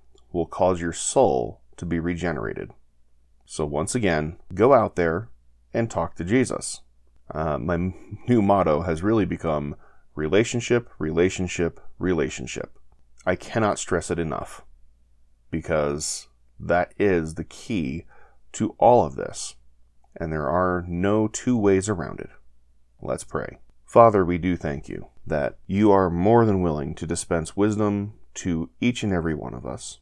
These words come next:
Lord, that you have not left us orphans in mind, orphans in body, or orphans in spirit. Lord, that your full life and power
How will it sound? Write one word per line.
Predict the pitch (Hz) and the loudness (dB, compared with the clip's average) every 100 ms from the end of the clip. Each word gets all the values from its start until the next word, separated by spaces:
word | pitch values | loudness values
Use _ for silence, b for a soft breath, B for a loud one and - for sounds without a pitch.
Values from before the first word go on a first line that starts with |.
| - | 0
Lord, | 104 104 | 2 4
that | 87 | 2
you | 95 | 0
have | 104 82 | 0 0
not | 87 80 78 | -2 -2 0
left | 87 - 85 | 0 0 -2
us | 82 - - - | -2 -4 -2 6
orphans | 113 110 110 104 | 6 6 2 2
in | 85 | 0
mind, | 80 95 95 95 95 95 - - | 2 2 4 2 0 -4 -8 0
orphans | 98 101 98 90 | 2 2 0 -4
in | 78 | -6
body, | 73 80 80 82 80 - - | -2 0 0 -4 -8 -16 -4
or | - 78 73 64 - - _ | 0 2 2 -2 -6 -18 _
orphans | - 95 - 92 82 | -2 0 0 -6 -6
in | 82 | -8
spirit. | - 101 95 - _ - - | -4 -2 -4 -8 _ -12 2
Lord, | 113 113 | 4 6
that | 95 | 4
your | 95 110 | 2 2
full | - - 139 147 | 0 2 4 4
life | 104 101 76 - - - - | 2 2 0 -4 -6 -8 -8
and | 95 82 | -6 -6
power | - 90 76 62 80 | -2 0 0 -4 -8